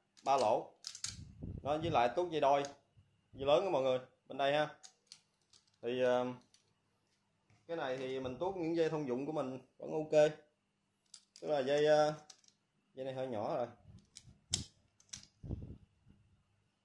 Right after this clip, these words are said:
Dây này hơi nhỏ, nó tuốt chắc phải từ dây, ờ, dây lớn lớn chút.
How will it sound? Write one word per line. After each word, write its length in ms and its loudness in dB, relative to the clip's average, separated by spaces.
Dây 100 -10
này 80 -10
hơi 120 -6
nhỏ, 360 -2
nó 60 -2
tuốt 240 -4
chắc 100 -6
phải 220 -6
từ 100 -2
dây, 320 0
ờ, 120 0
dây 80 -8
lớn 140 -2
lớn 220 2
chút. 220 -4